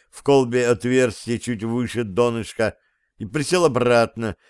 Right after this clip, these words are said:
вытянув под лампу руку с тряпкой.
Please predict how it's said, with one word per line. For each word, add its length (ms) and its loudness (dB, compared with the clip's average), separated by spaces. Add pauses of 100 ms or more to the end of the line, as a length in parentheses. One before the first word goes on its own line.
(160)
вытянув 540 0
под 180 -4
лампу 520 0 (340)
руку 380 -4
с 100 -20
тряпкой. 560 -4